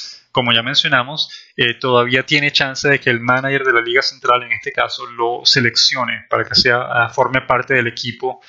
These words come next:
en la Serie de las Estrellas. De manera que el, las selecciones de los managers serán anunciadas muy pronto, en los próximos días, de manera que esperamos que Viciedo, que quedó segundo y de nuevo solamente por tres votos, y Despaine, que quedó segundo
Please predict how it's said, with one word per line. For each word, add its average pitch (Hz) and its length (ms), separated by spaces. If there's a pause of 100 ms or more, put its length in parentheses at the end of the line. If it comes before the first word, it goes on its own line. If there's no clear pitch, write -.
(440)
en 131 360
la 120 80
Serie 120 280
de 123 40
las 113 120
Estrellas. 123 380
De 113 60
manera 117 260
que 135 380
el, 120 180
las 131 140
selecciones 143 380
de 160 40
los 127 100
managers 139 360
serán 135 180
anunciadas 131 560
muy 147 120
pronto, 120 280
en 120 60
los 110 100
próximos 139 400
días, - 880
de 131 60
manera 117 220
que - 80
esperamos 127 500
que 135 300 (300)
Viciedo, 139 680
que 143 100
quedó 127 220
segundo 147 440
y 143 40
de 123 80
nuevo 135 240
solamente 139 560
por 131 180
tres 139 180
votos, 127 560 (760)
y 156 120
Despaine, 147 480
que 127 120
quedó 123 240
segundo 143 560